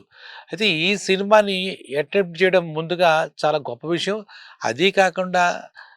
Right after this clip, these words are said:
దీనికి హై బడ్జెట్, అంటే సుమారు రెండు వందల కోట్లు పైగా బడ్జెట్ పెట్టి చాలా కష్టపడి చాలా పెద్ద పెద్ద క్యాస్టింగ్‌తో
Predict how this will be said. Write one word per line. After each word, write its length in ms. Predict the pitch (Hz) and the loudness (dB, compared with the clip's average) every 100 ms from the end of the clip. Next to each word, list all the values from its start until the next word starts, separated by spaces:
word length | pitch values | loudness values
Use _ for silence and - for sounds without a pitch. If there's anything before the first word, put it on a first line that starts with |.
| - | -16
దీనికి 840 | 131 107 143 175 170 165 160 151 151 - _ - - | -14 -4 -2 0 -2 0 0 0 -4 -8 _ -8 -4
హై 220 | 175 208 | -2 2
బడ్జెట్, 420 | 175 131 127 - - - | 2 2 -4 -8 -18 -20
అంటే 120 | 123 | -14
సుమారు 320 | 113 143 147 131 | -10 -4 -4 -2
రెండు 280 | 131 135 | -6 -6
వందల 200 | 135 131 | -8 -6
కోట్లు 380 | 131 - 135 139 | -6 -4 -4 -4
పైగా 480 | - 127 127 123 113 - - _ _ | 0 2 2 2 -2 -8 -20 _ _
బడ్జెట్ 460 | 101 113 113 139 - | -6 -4 0 -2 0
పెట్టి 360 | 131 120 139 120 _ _ _ - _ - | 0 2 0 0 _ _ _ -20 _ 0
చాలా 100 | 156 | 2
కష్టపడి 600 | 156 151 - 156 143 - _ - 143 | 4 2 2 -2 -2 -4 _ -6 -4
చాలా 120 | 135 | 0
పెద్ద 240 | 135 127 | -2 -2
పెద్ద 200 | 143 131 | -4 -4
క్యాస్టింగ్‌తో 760 | 135 135 135 - 135 123 127 | 0 2 2 0 -6 -4 -4